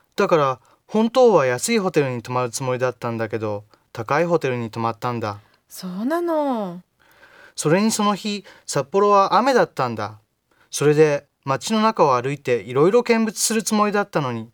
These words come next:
Speaker 1: できなかったんだ。
Speaker 2: じゃあ何をしたの？
Speaker 1: 札幌ビールの博物館に一日中いたんだ。
Speaker 2: へえ、面白かった？
Speaker 1: うん。でも、他のところも見たかったな。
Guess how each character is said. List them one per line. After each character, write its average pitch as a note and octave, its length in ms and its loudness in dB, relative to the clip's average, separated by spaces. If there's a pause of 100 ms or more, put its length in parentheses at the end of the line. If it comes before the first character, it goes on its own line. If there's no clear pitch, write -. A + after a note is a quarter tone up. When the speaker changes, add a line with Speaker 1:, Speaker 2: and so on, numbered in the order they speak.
(100)
Speaker 1:
で A#2+ 120 -6
き D3+ 100 -4
な G3 100 -2
か G3 100 0
っ D#3+ 60 -6
た A2+ 140 -6
ん G#2+ 80 -6
だ。 G2+ 220 -10 (500)
Speaker 2:
じ C4 100 -2
ゃ B3+ 120 2
あ A#3 60 -4
何 D4+ 280 0
を F4+ 80 0
し - 80 -10
た C4 120 0
の？ A3 360 -2 (280)
Speaker 1:
札 D#3+ 280 0
幌 B3+ 240 6
ビ B3 160 -2
ー A#3+ 60 2
ル G3+ 40 2
の D3+ 120 0
博 B2 200 -8
物 D#3 220 -4
館 B2+ 220 -4
に A#2 220 -12
一 C#3 220 -6
日 E3 240 -2
中 G#3 160 -2
い G3+ 60 -4
た G#3+ 160 2
ん G3 60 -4
だ。 A2 240 -4 (380)
Speaker 2:
へ D4 520 0
え、 F4+ 80 -10 (260)
面 D4+ 160 0
白 G4+ 220 2
か D4+ 100 -2
っ B3 80 -8
た？ G#3 380 -2 (340)
Speaker 1:
う B3+ 180 4
ん。 C#3 240 -2 (400)
で A#3+ 140 4
も、 E3+ 300 2
他 C3 260 -4
の G#3 140 2
と B3 100 0
こ B3+ 100 2
ろ B3+ 80 4
も G#3+ 140 4
見 C#3 100 -4
た G3 140 0
か D#3+ 100 0
っ - 80 -6
た A#2+ 120 -6
な。 C#3 300 0